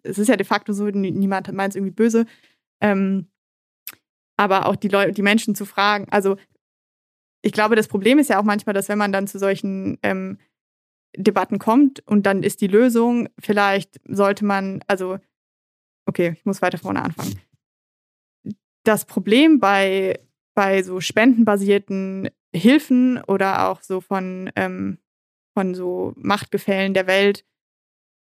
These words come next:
die da bekämpft werden sollen, mit der Welthungerhilfe zum Beispiel, wo dann Geld aus Deutschland woanders g-,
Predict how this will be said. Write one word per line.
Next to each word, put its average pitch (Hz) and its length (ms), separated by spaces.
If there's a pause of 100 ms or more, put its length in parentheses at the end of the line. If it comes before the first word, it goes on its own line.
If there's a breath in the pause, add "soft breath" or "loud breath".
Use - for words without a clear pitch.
(380)
die 190 360
da 180 100
bekämpft 196 540
werden 196 240
sollen, 190 280
mit 196 120
der 190 80
Welthungerhilfe 196 580
zum 196 140
Beispiel, 190 440
wo 185 80
dann 185 200
Geld 208 240
aus - 120
Deutschland 196 640
woanders 185 1120
g-, - 100